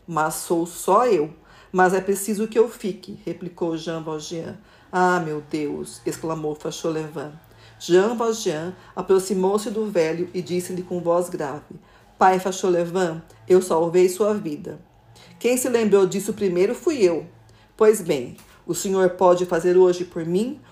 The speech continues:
o que eu aquela vez fiz pelo senhor." Fauchelevent tomou em suas enrugadas e trêmulas mãos as robustas mãos de Jean Valjean e ficou alguns segundos como se não pudesse falar. Por fim exclamou:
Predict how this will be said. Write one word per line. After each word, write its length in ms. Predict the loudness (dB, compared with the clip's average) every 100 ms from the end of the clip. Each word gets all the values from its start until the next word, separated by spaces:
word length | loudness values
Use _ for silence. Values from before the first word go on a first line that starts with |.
| _
o 80 | -12
que 240 | -6 4
eu 120 | 6 6
aquela 360 | 4 2 2
vez 320 | 4 4 4
fiz 240 | -2 -6 -2
pelo 220 | -2 -2
senhor." 500 | -4 -6 -4 -6 -8 -14 _ _ _ _ -20 -12 -2
Fauchelevent 800 | -2 2 2 2 0 0 0 -2
tomou 380 | -4 0 0
em 80 | 0
suas 340 | 0 -2 -2 -2
enrugadas 720 | -2 -4 -2 0 2 0 -2
e 80 | -4
trêmulas 640 | -2 0 0 -4 -8 -8
mãos 400 | -6 -4 -6 -8 -18 -20 -4
as 180 | -2 0
robustas 720 | 0 -2 -2 -6 -4 -4 -2
mãos 540 | 0 2 0 0 -6 -16 -12
de 120 | -6 -2
Jean 320 | 2 2 2
Valjean 560 | -2 -2 -2 -4 -6 -14 _ -12 -8
e 80 | -6
ficou 420 | -6 2 4 6
alguns 340 | 2 0 -2
segundos 540 | -2 -2 0 -2 -2 -6
como 240 | -4 -4
se 140 | -4
não 200 | -2 -2
pudesse 480 | -2 0 2 0 -2
falar. 460 | -2 0 -2 -6 -12 -20 _ -20 -20 -6
Por 160 | 0 0
fim 220 | 2 0
exclamou: 640 | 0 0 0 0 -2 -4